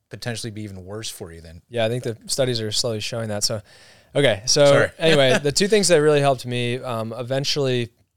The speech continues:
Speaker 2: even with G-, uh, I got diagnosed with C. difficile. C. diff is a deadly bacteria. So I finally, there was a thing to
Speaker 1: Something.
Speaker 2: This is really where my,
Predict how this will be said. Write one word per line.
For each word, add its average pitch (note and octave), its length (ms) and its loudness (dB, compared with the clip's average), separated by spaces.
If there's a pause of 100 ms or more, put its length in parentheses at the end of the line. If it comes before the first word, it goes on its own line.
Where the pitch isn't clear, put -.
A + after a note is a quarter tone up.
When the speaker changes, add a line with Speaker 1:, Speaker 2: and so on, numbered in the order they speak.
(100)
Speaker 2:
even B2+ 240 -6
with B2+ 280 -4
G-, C3 200 -10
uh, A#2+ 320 -4 (400)
I B2 80 -6
got D3 180 2
diagnosed C3+ 400 2
with A2+ 160 -6
C. - 220 0
difficile. - 520 -4 (120)
C. - 180 2
diff D#3 220 2
is B2+ 100 0
a A#2 60 -2
deadly A#2 360 0
bacteria. A2 640 -2
So - 100 0
I A2+ 60 2
finally, F3+ 320 6
there D3+ 160 6
was C3+ 140 4
a B2 80 0
thing D3+ 280 -2
to A2+ 120 -4 (120)
Speaker 1:
Something. - 460 -4
Speaker 2:
This F3 160 4
is E3+ 160 4
really E3 220 8
where D3+ 160 6
my, B2 240 2